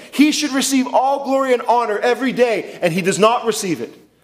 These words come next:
So the real problem, first off, is not our own dignity and honor and the vanity of our life or existential crisis or whatever it is that we feel we're missing in our life. The reality is every morning we should, in a perfect world,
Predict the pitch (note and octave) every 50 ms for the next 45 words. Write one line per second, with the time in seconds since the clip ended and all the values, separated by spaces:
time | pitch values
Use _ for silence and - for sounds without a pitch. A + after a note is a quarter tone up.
0 | _ _ - _ - A#3+ A#3+ A#3+ A#3+ G#3+ D#4 E4+ E4+ E4+ - C#4 C4+ B3 G#3 G#3+
1 | F3 F3+ G#3+ A3+ C4+ C4+ B3 A3+ G3+ F#3 F3+ - A#3+ A3+ A#3 A3+ A3 A3 B3+ C4+
2 | C4+ B3+ A3+ G3+ D#3 F#3 F#3 D#3+ E3+ D#3 B2 B2 A2 G2+ - - - - - F3+
3 | F3 F#3+ F#3+ F#3 E3+ D#3 C#3 B2+ - - - - E3+ F3+ F#3 D#3+ F#3+ G#3 G#3+ G#3
4 | G3+ G3 F3+ F#3 F3 E3+ F3+ F3+ F3+ F3 F3 F3+ G3 G#3 G#3 F#3+ F#3 - G3+ F#3+
5 | F#3 F3+ F3+ F3+ - F#3+ F3 F3+ - F3 F3 - F#3+ A3 B3 C4 C4 B3+ B3 A#3+
6 | A#3+ B3 A3+ - - - - - - G#3 G3+ G#3+ B3+ B3+ B3+ B3+ A#3 A3+ G#3 G3+
7 | G3 G#3+ A3 - A3+ G#3+ G3+ F#3 F3 E3 D#3 D3+ C#3 C3 B2 - - - - -
8 | - G3+ G3 G#3 A3 A#3+ C4+ D4 D#4+ D#4+ D#4 C#4 B3 G#3+ F#3 F#3 F3+ D#3 A#3 B3+
9 | B3 C4+ D#4 C4 A#3+ C4 C4 C4 A#3+ A3 G#3 G3 G3+ - - - - E4 E4 C4
10 | G3 D3+ C#3 E3 E3 E3 - B3 A#3+ G#3+ G#3+ - G3+ G3+ E3 C#3 - -